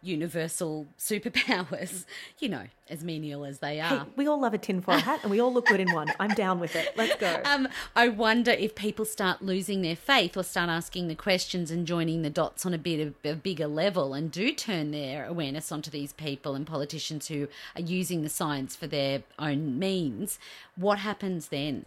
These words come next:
Speaker 1: It's gonna be an interesting time. We are living in interesting times.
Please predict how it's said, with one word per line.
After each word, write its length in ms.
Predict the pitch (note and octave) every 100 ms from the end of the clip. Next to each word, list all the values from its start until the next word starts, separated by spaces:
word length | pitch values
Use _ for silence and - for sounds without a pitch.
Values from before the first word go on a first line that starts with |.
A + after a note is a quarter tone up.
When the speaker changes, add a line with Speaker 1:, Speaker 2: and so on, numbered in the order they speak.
| -
Speaker 1:
It's 160 | F3 -
gonna 200 | F3+ D#3
be 120 | D3
an 60 | C3+
interesting 500 | C3+ C3+ - A#2+ A#2
time. 320 | A2 B2 B2 -
We 160 | A3+
are 60 | G3+
living 280 | E3+ C#3+ C3+
in 120 | A#2
interesting 600 | B2 A#2+ C3+ - - C#3
times. 320 | C3 C3 -